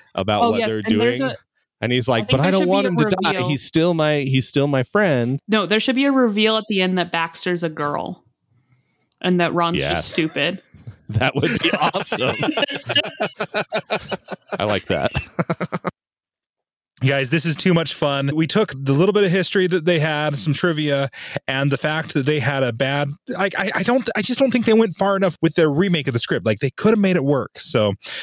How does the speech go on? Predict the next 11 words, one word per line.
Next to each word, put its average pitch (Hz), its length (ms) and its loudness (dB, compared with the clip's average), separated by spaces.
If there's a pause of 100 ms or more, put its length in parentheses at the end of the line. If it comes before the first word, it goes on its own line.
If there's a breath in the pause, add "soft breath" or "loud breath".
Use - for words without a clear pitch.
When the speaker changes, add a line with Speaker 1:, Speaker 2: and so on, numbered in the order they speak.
(140)
Speaker 3:
apparently 175 440 0
they 139 120 0
just 143 200 2
needed 151 160 4
to 135 80 4
watch 135 340 0
Ocean's 131 300 2
Eleven 113 260 2
one 90 120 4
more - 120 -4
time. - 240 -10